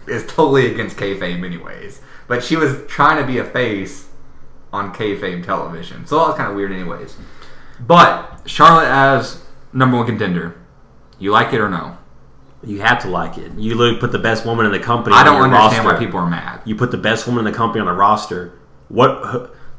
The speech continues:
Speaker 2: who is she spo-, who are you supposed to put in? Are you gonna ha-, you're not gonna trade for Charlotte allegedly,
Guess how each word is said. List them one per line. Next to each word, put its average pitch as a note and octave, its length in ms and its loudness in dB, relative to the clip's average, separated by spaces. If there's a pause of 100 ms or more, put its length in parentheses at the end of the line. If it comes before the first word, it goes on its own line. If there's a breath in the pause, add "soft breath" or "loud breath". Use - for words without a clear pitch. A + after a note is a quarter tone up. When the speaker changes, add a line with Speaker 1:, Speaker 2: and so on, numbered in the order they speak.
(160)
Speaker 2:
who C#3 140 2
is C3+ 80 2
she D#3 140 0
spo-, C#3+ 320 4
who C3 60 0
are D3 40 4
you D3+ 80 4
supposed D#3 280 4
to - 80 -8
put A#2 140 -2
in? G#2 60 -2
Are G2+ 120 0
you A#2+ 60 2
gonna A#2+ 140 2
ha-, G#2+ 200 -4
you're C3 100 2
not D#3 140 4
gonna A2 280 0
trade D3+ 380 -2
for F3+ 140 2
Charlotte B2+ 500 4
allegedly, F#2 680 -2